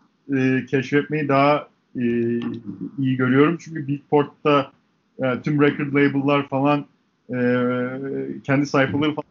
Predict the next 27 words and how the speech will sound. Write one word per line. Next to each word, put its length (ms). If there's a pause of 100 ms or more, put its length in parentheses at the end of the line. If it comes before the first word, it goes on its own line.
(100)
var 280 (640)
ve 280
her 200
şarkıyı 500
bulmak 340
mümkün. 460 (640)
E, 80 (1500)
dinlemek 500
falan 460
ve 240
orada 520 (360)
bir 80
tane 220
şarkı 400
beğenince 680 (180)
beğenebileceğiniz 840
diğer 220
şarkılar 580
diye, 180
e, 140 (380)
recommended 920 (380)
tracks 420
diye 180
böyle 180
bir 60
şey 160
çıkıyor. 440